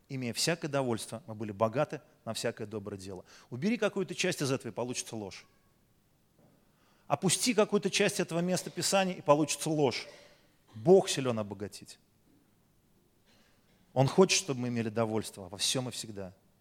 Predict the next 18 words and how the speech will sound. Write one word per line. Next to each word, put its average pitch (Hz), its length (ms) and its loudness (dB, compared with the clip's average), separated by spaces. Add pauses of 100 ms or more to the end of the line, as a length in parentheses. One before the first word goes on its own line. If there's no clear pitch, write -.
(580)
И 127 60 -10
мы 123 80 -6
были 117 160 2
богаты 117 440 2
на 113 120 -2
всякое 107 300 -8
доброе 98 340 -8
дело. 92 260 -16 (500)
Из 117 140 0
этих 139 160 0
трёх 131 240 -4
вещей 131 220 -4
убери 123 260 2
любую. 113 460 2 (180)
Будет 117 220 0
ложь, 110 340 -4 (220)
будет 127 240 0
ересь, 113 420 -2